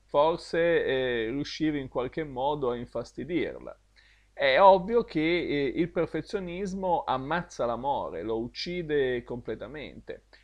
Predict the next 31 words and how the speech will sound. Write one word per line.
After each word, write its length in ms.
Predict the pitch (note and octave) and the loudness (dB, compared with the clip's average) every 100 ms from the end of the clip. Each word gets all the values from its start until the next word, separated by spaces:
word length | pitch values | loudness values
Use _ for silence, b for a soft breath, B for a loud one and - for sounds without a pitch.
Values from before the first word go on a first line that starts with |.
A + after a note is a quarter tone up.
| b - | b -12
ma, 440 | C#3 D3+ G3+ F#3 | 0 4 4 4
eh, 580 | C#3 C#3 C#3 C3 B2 A2+ | 2 2 2 2 0 0
devi 200 | C3+ C#3 | -2 0
renderti 440 | C#3 C#3 C#3 C#3 - | 0 0 -4 -4 -4
conto 460 | D3+ C#3 F#3 F3 | -2 -2 -4 -8
che 260 | - D3 C3 | -4 -2 -2
se 280 | - C#3 A2 | -2 -2 -2
metti 280 | C#3 D#3+ | -6 -8
in 100 | E3+ | -8
atto 560 | E3 C3 - - A2+ C#2+ | -6 -8 -10 -6 -6 -6
meccanismi 680 | A2 C3 C3+ C#3 E3 C#3+ B2+ | -8 -6 -6 -6 -6 -8 -8
di 80 | B2 | -6
questo 320 | C3 B2+ F3+ | -6 -6 -8
genere 720 | D#3+ C3 A#2+ C3+ D#3 F3+ F#3+ b b b | -6 -6 -6 -4 -2 -2 -4 b b b
è 240 | C3+ - | 2 4
perché, 360 | - F3 - C#3+ D#3 E3 C#3 | 4 0 0 0 0 0 0
eh, 640 | A2+ C3 B2+ A#2+ A#2+ A2+ - | 0 0 0 0 0 -2 -2
hai 160 | B2 | -4
paura 640 | - C#3 B2 - B1 - - | -2 -2 -2 -4 -8 -10 -12
di 180 | A#2+ A#2+ | -10 -10
fatto 460 | - A#2+ A#2 - A#2 | -2 0 0 -6 -8
di 240 | A#2 A#2+ | -6 -8
innamorarti, 680 | G#2+ G#2 F2+ D2+ G#1 - G#2+ | -8 -10 -8 -8 -10 -10 -8
hai 80 | A#2+ | -6
paura 680 | - A2+ C3 F#3 F3+ F3 C3 | -2 -2 0 -2 -2 -2 -4
di 140 | A#2+ | -10
fatto 480 | - A2+ D#3 - C#3+ | -6 -4 -4 -4 -8
di, 720 | A#2+ A#2 C#3 C3 A#2 G#2+ D#2+ | -6 -6 -6 -6 -6 -6 -6
eh, 180 | D2+ D#2+ | -8 -8
lasciarti 400 | F#2+ - G#2+ - | -10 -8 -10 -10
andare, 560 | G#2 E3+ F#2+ C2 - | -4 0 0 0 -8